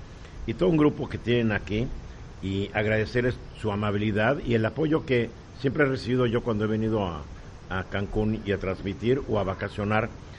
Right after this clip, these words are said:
Y también agradecer a Mario Ávila, que es el director de Radio Fórmula en los Estados, que organizó todo este lío, a Priscila Gil, que es la que nos está ayudando en la producción, ahí está Priscila, y a toda la gente, a Jean-Pierre Sorin, que es el gerente general de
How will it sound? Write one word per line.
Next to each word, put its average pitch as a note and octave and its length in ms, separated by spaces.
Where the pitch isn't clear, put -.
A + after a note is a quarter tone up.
Y G#2+ 120
también B2+ 220
agradecer B2 420
a B2 40
Mario A#2+ 320
Ávila, A#2+ 360
que B2 80
es - 160
el G#2 100
director G2+ 400
de A2 60
Radio G2+ 160
Fórmula A2 340
en G2+ 80
los G2 120
Estados, A#2+ 440
que G#2 240
organizó G2+ 540
todo A#2 200
este A2 280
lío, A#2 320
a A2 240
Priscila C#3 420
Gil, C#3 360
que C3 140
es B2 160
la B2 120
que A#2 100
nos G#2+ 140
está A#2 100
ayudando A#2 440
en A#2 100
la A2 80
producción, G2+ 520
ahí F#2+ 200
está F2+ 240
Priscila, A2+ 560
y G#2 60
a A2 80
toda C3+ 140
la C3 100
gente, C3+ 460
a A#2 80
Jean-Pierre A#2 460
Sorin, C3 340
que C3 140
es G#2+ 80
el A#2+ 100
gerente A#2+ 320
general A2+ 400
de A2+ 200